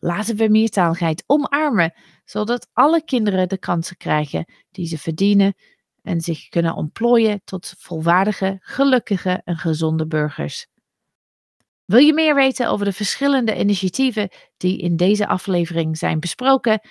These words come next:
Kijk naar de show notes, de beschrijving van de podcast die je op de website of in je podcast-app vindt. En zoek je meer informatie over de laatste inzichten vanuit de wetenschap en praktijk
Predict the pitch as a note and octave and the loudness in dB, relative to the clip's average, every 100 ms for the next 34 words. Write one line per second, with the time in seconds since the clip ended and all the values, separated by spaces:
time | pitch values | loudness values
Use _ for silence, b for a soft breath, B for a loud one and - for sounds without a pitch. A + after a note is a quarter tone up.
0 | b b b - C4 C#4 - F#3+ F#3 F#3+ | b b b -2 0 0 2 2 2 2
1 | C#4 B3 F#3 F3 - b b b - F3+ | 4 4 2 0 -10 b b b -10 -6
2 | F3+ - F#3+ G#3 B3 A3 - A#3 A#3+ A3 | -4 0 0 0 -2 -4 0 0 0 -2
3 | F#3 - E3+ D#3+ - - - E3+ - F#3 | -6 -4 -2 -2 -6 -12 -6 -4 -4 -4
4 | F3+ A3+ - G#3+ G3 - E3+ - F3 E3+ | 0 0 2 0 0 -4 -8 -6 -4 -2
5 | C4+ C#4+ A3 F#3+ - E3 - - E3 D3 | 0 -2 -2 -4 -2 -6 -6 -4 -4 -4
6 | - - _ _ _ _ _ _ _ _ | -10 -20 _ _ _ _ _ _ _ _
7 | - A3 D4+ - D#4 D4 D4 D#4 D#4 C#4 | -4 0 0 0 -2 -2 0 0 -2 -4
8 | B3+ C4 B3 - G#3 - A#3+ E4+ G3+ G#3 | -4 -2 -2 -2 -4 0 0 0 2 2
9 | C4 C4+ - - G#3+ G3 F#3 - F3 - | 2 0 -4 -2 0 0 -2 -2 -6 -4
10 | A3 A#3+ B3+ G3+ F#3 F3 - E3 D#3 - | -4 -2 -2 -2 -2 -2 -4 -6 -6 -2
11 | G3+ A3+ G3 E3+ - D#3 D3+ | -2 0 -2 -2 -2 -4 -4